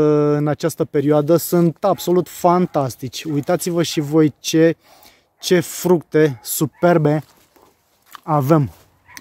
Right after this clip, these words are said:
De sus până jos avem o minunăție de fructe. Sunt foarte mari. Vedeți în momentul în care se coc.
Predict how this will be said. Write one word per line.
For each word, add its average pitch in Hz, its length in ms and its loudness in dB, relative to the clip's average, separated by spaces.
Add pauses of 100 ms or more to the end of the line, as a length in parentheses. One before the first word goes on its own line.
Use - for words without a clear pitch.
(140)
De 151 160 6
sus - 320 -4
până 175 320 -2
jos 165 460 -2 (1700)
avem 151 460 2
o 190 240 2
minunăție 175 840 2
de 160 360 2 (1400)
fructe. 160 400 -6
Sunt 143 240 -6
foarte 175 400 -4
mari. 156 380 -2 (300)
Vedeți 143 340 -4
în 175 60 -2
momentul 165 380 -2
în 165 80 -2
care 165 240 0
se 151 200 -4
coc. - 360 -6